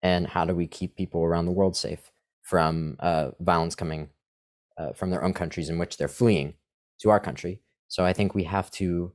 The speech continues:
look at it from an international perspective and say we have to, uh, really create, or not, you know, ourselves create stability, but help, uh, these,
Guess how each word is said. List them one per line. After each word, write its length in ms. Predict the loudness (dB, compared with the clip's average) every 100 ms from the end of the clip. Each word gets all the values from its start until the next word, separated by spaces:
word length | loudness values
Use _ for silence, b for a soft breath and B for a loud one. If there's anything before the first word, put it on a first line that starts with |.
| _ _ _
look 140 | -2 0
at 80 | 0
it 80 |
from 100 | -2
an 80 | -6
international 540 | -6 -4 -2 -2 -6 -8
perspective 640 | -6 0 0 4 2 2
and 480 | -6 _ _ -12 -6
say 80 | -2
we 160 | -2
have 280 | 0 0 -2
to, 320 | -4 -2 -2 -4 -8
uh, 380 | -6 -4 -4 -8 -12 _ _ _ _ _ _ _ _ 2
really 480 | 4 6 6 4 0 _ _ -12
create, 440 | 0 4 4 2 -2
or 140 | -4 -2
not, 400 | -2 0 -2 -4 -12
you 80 | -10
know, 100 | -8
ourselves 520 | -8 -6 2 4 2
create 400 | -2 -2 0 -2 -8
stability, 500 | -8 -2 2 2 2
but 280 | 0 0 b b _ -4
help, 360 | 0 0 -2 -20 _ _ _ _
uh, 240 | -6 -6 -6 -10 -6
these, 400 | -4 -4 -6